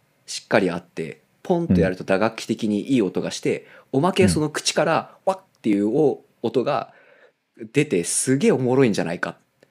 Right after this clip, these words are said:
Speaker 1: て思ってるんですけど、
Speaker 2: うんうんうんうん。
Speaker 1: もっとそれをこう構造的に見れるわけじゃないですか、ナチさんとか樋口さんは。
Speaker 2: はいはいはいはい。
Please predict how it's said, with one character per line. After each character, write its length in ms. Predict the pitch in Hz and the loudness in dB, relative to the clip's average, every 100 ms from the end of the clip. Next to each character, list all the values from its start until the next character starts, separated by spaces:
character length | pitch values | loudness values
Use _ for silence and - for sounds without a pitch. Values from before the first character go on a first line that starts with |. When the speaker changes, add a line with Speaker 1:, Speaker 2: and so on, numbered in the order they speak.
| _ _ _ _ | _ _ _ _
Speaker 1:
て 100 | 117 | -4
思 160 | 110 120 | -2 2
っ 40 | |
て 80 | 95 | 2
る 60 | 87 | 0
ん 40 | |
で 40 | 82 | -2
す 80 | |
け 100 | 82 | -2
ど、 80 | 87 | -2
Speaker 2:
う 40 | 87 | -2
ん 40 | |
う 20 | |
ん 20 | 82 | -4
う 40 | |
ん 40 | |
う 20 | 80 | -6
ん。 60 | 101 _ _ | -8 _ _
Speaker 1:
も 80 | 147 | 0
っ 40 | 180 | 2
と 100 | 151 | 2
そ 140 | 156 | 2
れ 80 | 160 | 4
を 120 | 156 | 2
こ 220 | - 135 | 4 2
う 40 | 123 | 2
構 260 | - 165 | 4 4
造 180 | 165 175 | 4 2
的 180 | 170 156 | 2 0
に 80 | 151 | 2
見 120 | 139 | 6
れ 100 | 143 | 6
る 80 | 101 | 4
わ 60 | |
け 80 | 92 | -2
じ 80 | 85 | -6
ゃ 20 | |
な 20 | |
い 20 | 85 | -8
で 20 | |
す 80 | - | -6
か、 60 | |
ナ 120 | 90 | -6
チ 100 | 85 | -6
さ 120 | - 90 | -8 -8
ん 60 | |
と 80 | 85 | -8
か 80 | - | -10
樋 200 | 92 92 | -10 -8
口 60 | |
さ 120 | - 85 | -8 -8
ん 80 | |
は。 60 | 87 | -2
Speaker 2:
は 80 | 98 | 0
い 80 | 76 | 0
は 160 | 82 | -2
い 40 | 71 | -2
は 120 | |
い 40 | |
は 60 | |
い。 20 | - | 0